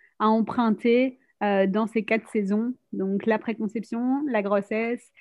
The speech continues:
le postpartum juste après la naissance et puis, euh, la famille agrandie.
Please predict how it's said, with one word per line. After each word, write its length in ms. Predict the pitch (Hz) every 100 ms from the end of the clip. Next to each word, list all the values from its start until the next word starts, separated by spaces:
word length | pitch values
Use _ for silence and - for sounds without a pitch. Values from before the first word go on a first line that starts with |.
| - -
le 60 | 196
postpartum 760 | 214 208 - 196 - 226 226
juste 240 | 202 196 190
après 300 | 185 - 190
la 100 | 180
naissance 400 | 185 233 240 233
et 80 | 208
puis, 260 | - 202 190
euh, 300 | 170 170 175
la 160 | 180
famille 340 | - 185 190 190
agrandie. 580 | 180 190 180 175 190